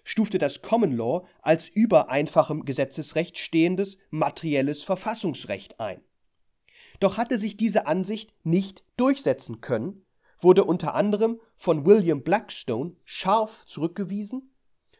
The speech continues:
und erst recht nicht von Seiten des britischen Parlaments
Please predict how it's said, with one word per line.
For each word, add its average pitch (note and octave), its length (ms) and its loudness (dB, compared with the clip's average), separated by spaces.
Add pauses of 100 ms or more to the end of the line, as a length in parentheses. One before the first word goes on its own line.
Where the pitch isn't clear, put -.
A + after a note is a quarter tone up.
(100)
und G#3 160 -2
erst D3 280 -6
recht A#3 460 -4 (280)
nicht F3+ 220 -2
von F#3 180 -2
Seiten E3 320 2
des C#3+ 180 -10
britischen C#3+ 480 -6
Parlaments C3+ 800 -2